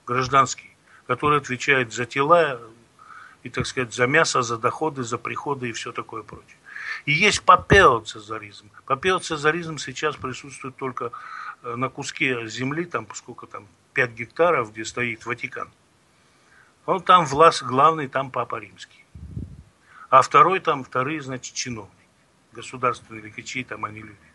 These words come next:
Так вот, в Византии понятие "грец" — это "жрец". Потом это родилось русское слово "жрать".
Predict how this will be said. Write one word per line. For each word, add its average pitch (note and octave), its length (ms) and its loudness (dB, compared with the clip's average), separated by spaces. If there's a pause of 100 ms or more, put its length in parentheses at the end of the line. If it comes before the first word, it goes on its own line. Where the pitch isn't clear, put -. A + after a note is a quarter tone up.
(600)
Так C#3+ 120 2
вот, E3+ 180 4
в D3 60 -4
Византии F3 1080 2 (360)
понятие F3 540 2
"грец" — F3+ 680 0 (140)
это C3+ 280 2
"жрец". D#3+ 680 2 (560)
Потом C#3+ 280 0
это C#3 160 0
родилось C3 440 -2
русское B2+ 360 -8
слово A#2 260 -8
"жрать". C3 540 4